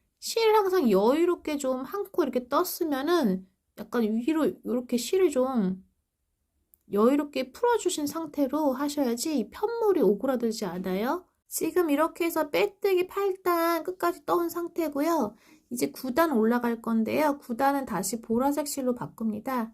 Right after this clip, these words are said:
그래서 여기 한 코는 지금 칠 단 빼뜨기 한 부분에서 한 코 걸른다고 했잖아요. 여기까지 뜨시면 안 돼요. 그래서 한 코 걸르고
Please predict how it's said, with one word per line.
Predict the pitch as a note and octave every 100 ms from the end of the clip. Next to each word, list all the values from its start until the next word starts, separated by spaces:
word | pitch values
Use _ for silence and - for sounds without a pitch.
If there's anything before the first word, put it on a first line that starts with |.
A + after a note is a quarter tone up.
| _ _ _ _ _
그래서 | C#4 C#4+
여기 | A#3 B3 B3 C4+ C#4 D4
한 | F#4 A4
코는 | - A#4 G#4 F#4 F4+ F4+ A3+ F#3 F#3 - _ _ _ _
지금 | - B3+ B3 B3+ B3
칠 | - - B4 B4+ -
단 | G4+ G4 G4 F#4 D4
빼뜨기 | A#4 - - G#4
한 | G4 E4
부분에서 | A#3+ A3 A#3 A#3+
한 | F#4
코 | F#4 -
걸른다고 | - A3 B3+ A#3+ A3
했잖아요. | G#3 G3+ G3 A3 D4+ D4 G3+ - _ _ -
여기까지 | A#3+ F#4+ G4 F4 E4+
뜨시면 | G4 G4 F#4+ F4 A3+
안 | F#3+ F#3+
돼요. | G3 G3+ C4+ F#4
그래서 | - D4
한 | E4+
코 | F#4 F4+
걸르고 | A#3+ G#3 A#3 B3 F4 A4 B4